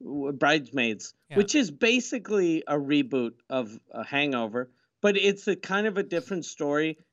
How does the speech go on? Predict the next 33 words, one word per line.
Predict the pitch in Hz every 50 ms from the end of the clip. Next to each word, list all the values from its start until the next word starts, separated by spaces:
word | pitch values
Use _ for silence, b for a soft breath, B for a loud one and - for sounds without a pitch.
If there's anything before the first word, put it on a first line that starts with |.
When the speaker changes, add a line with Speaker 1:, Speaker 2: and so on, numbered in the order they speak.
| _ -
Speaker 1:
and | 156 156 160
everyone | 160 160 175 185 165 156 151 143 135
loved | 139 147 135 - -
it. | 90 175
Speaker 2:
Yeah, | 185 180
I | 175 185
like | 208 208
Speaker 1:
But | 170 196 190
if, | 202 214 208
Speaker 2:
Bridesmaids. | 123 123 202 - - _ _ _ _ _ _ -
Speaker 1:
but | 208 190
if | 208 202 202 -
they | 220 214 208
would | 208 220 226
have | 233 214 170 143
done, | - 180 170 170 165 156 139 - _ _ - -
"Okay, | 185 190 - 220 196 175
we're | 151 147 170 170 160
redoing | 151 147 156 185 208 190 156 214 220 214 208 196
Hangover, | 170 175 180 180 170 160 143 127 127 113 120 131 135 147 _ _
but | - 156 156
instead | 160 160 156 135 - - - - 170 165 165
of | 175 165 143
the | 156 -
four | - - 180 175 165 151
guys, | 143 131 151 151 143 139 131 127 113 -
you | 139 143
know, | 131 131 131 131 123 117 123 123 _ _ _ _ _ _ _ -
here | - 117 175 185 185 175
are | 160
these | 151 160 151 135 -
four | - - 170 165 143
chicks," | 147 - - 175 151 139 - - -